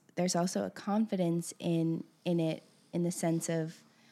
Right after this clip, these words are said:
if I have this reaction, I know this is what I need to do to shift it in that s-, in that situation. And so it's like leaning back also on,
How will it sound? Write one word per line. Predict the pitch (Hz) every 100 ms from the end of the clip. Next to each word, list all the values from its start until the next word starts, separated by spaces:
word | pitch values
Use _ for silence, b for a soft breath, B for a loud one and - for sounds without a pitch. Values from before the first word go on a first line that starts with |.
| - _ _ _ _ _ -
if | 196 196
I | 180 180 180 185 -
have | 180 170
this | 180 185 -
reaction, | 175 170 165 - 170 160 160
I | -
know | 160 156
this | 165 165
is | 165
what | 160
I | 160 160
need | 156 151
to | 160
do | - 156 156 170
to | - -
shift | 160 - 160 -
it | 214 240 240 - _ _ _ _ _ _ -
in | 180
that | 165 -
s-, | - -
in | 180 175
that | 156 -
situation. | - 160 165 180 165 - 202 214 226
And | 175 175
so | - 175 160 156 156 - - _ _ _ _ _ -
it's | 175 -
like | 160 156
leaning | 165 170 175 170 170
back | 156 160 156 156 -
also | 156 160 - 160 147 151 -
on, | 156 151 151 147 147 147